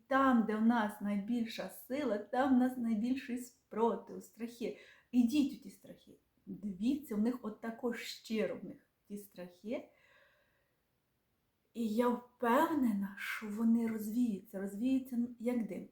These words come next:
Але самі не йдіть, Бога з собою беріть. Бог у вашому серці, в ваших очах, у вашому роті, у вашій голові. Бог говорить слова, Бог веде вас туди,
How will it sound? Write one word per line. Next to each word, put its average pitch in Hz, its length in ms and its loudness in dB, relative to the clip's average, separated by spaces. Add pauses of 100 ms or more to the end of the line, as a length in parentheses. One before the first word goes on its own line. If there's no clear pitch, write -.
(180)
Але 269 360 0 (120)
самі 403 260 -8
не 440 240 -6
йдіть, 220 380 0
Бога 294 280 4
з - 160 -4
собою 220 380 4
беріть. 202 440 0
Бог 269 300 10
у 226 40 -4
вашому 208 480 -2
серці, 247 540 0
в 180 80 -10
ваших 196 480 -4
очах, 240 460 4
у - 20 -2
вашому 202 360 0
роті, 233 320 6
у 208 40 0
вашій 220 240 -2
голові. 220 540 -2 (320)
Бог 220 580 0
говорить 214 760 0
слова, 214 580 -4
Бог 220 260 2 (1300)
веде 226 480 -2
вас 226 300 -4
туди, 220 240 0